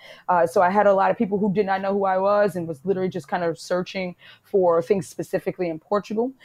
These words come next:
and I would host them either for, like, a quick tasting as they may be in Lisbon for a layover to somewhere else, um, or if they were there longer, host them at vineyards.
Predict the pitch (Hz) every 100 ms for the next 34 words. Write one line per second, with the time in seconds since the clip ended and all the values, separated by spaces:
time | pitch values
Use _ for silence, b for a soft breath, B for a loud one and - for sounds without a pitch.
0 | B B 190 185 185 175 196 - 190 175
1 | 190 175 - 170 165 165 233 226 - 190
2 | 180 - 180 165 - 170 175 165 175 165
3 | 170 165 170 160 165 160 170 180 185 180
4 | 190 185 185 - - 160 165 165 185 185
5 | 180 - b b b b 170 165 160 160
6 | 160 196 185 185 175 170 175 165 175 180
7 | 190 170 190 170 - 175 - 156 180 190
8 | 196 190